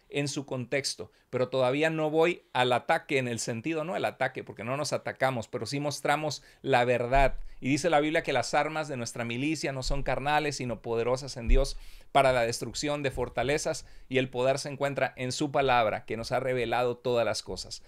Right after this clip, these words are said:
Que todas las cosas que necesitamos para vivir una vida agradable a Dios y para saber quién es Dios y cómo conocerle, lo más importante. Bueno, en Apocalipsis, una de las atri-, una de las características de cómo se revela Dios y Jesucristo es como, "Yo soy el alfa y el omega,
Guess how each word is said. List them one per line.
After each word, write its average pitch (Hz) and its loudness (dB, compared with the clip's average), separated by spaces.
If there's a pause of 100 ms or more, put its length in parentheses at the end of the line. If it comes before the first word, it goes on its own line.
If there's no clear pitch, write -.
(380)
Que 143 4
todas 160 4
las 165 2
cosas 160 0
que 160 -6
necesitamos 143 -2
para 120 0
vivir 120 -4
una 139 -2
vida 147 4
agradable 131 4
a 120 2
Dios 143 -2
y 143 -8
para 113 0
saber 123 -2
quién 147 -4
es 123 -8
Dios 127 0
y 113 -12
cómo 107 -4
conocerle, 101 -4
lo 101 -6
más 123 -4
importante. 107 -4 (560)
Bueno, 160 2
en 147 -2
Apocalipsis, 160 0 (480)
una 202 4
de 214 6
las 175 4
atri-, 143 -6
una 170 0
de 208 4
las 180 2
características 147 -2
de 127 -2
cómo 170 0
se 196 -2
revela 147 2
Dios 156 -2
y 151 -8
Jesucristo 127 -8
es 131 -2
como, 143 -4
"Yo 139 -2
soy 156 0
el 135 0
alfa 151 2
y 147 -2
el 123 -2
omega, 107 -2